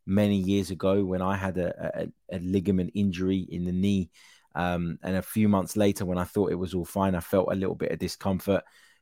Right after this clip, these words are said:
couldn't shake it. Scan revealed that there was a little bit of scar tissue still there. And so they went in and took it out, and it made the world of difference. It isn't something that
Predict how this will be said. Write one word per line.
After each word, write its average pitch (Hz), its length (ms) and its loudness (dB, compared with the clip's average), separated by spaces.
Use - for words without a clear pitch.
couldn't 104 260 4
shake 90 380 0
it. - 140 -4
Scan 101 340 4
revealed 90 300 -2
that 85 100 -6
there 95 100 -2
was 87 100 -2
a 95 40 0
little 92 160 0
bit - 140 -6
of - 40 -10
scar 90 280 0
tissue - 340 -8
still 90 240 -2
there. 82 220 0
And 87 120 -2
so 101 120 0
they 90 100 6
went 92 220 2
in 87 120 2
and 85 140 -2
took - 220 -2
it - 120 0
out, 90 260 6
and 87 100 0
it 85 80 -2
made 90 260 0
the 95 80 0
world 87 440 2
of 85 120 -6
difference. 85 440 -4
It 107 120 6
isn't 117 280 8
something 95 500 4
that 82 260 2